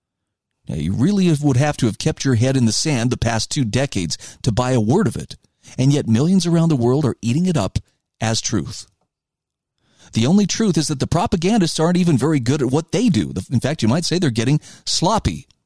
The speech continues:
And here's some great examples. You know, they, they, they show, um, a gas explosion in Ukraine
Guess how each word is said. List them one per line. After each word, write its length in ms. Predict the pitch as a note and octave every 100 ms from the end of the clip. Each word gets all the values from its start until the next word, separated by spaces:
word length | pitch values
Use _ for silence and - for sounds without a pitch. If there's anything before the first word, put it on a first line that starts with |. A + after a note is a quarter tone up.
| _ _ _ _ _ _
And 80 | -
here's 200 | A#2 C#3+
some 120 | D3
great 280 | B2 C#3 D3+
examples. 680 | D#3+ C3+ C#3+ G3 G#2+ F2+ G#2
You 80 |
know, 80 | A#2
they, 160 | C3 C#3
they, 320 | D3 B2 F#2+
they 380 | G2+ E3 D3+ C#3
show, 320 | - E3 D#3 - - - -
um, 280 | G#2 G#2 - -
a 80 | -
gas 360 | G#2+ C#3 F3+ F#3
explosion 500 | - D#3+ D#3+ D3+ C#3+
in 100 | C#3+
Ukraine 580 | C3 - F#3 C#3+ D3+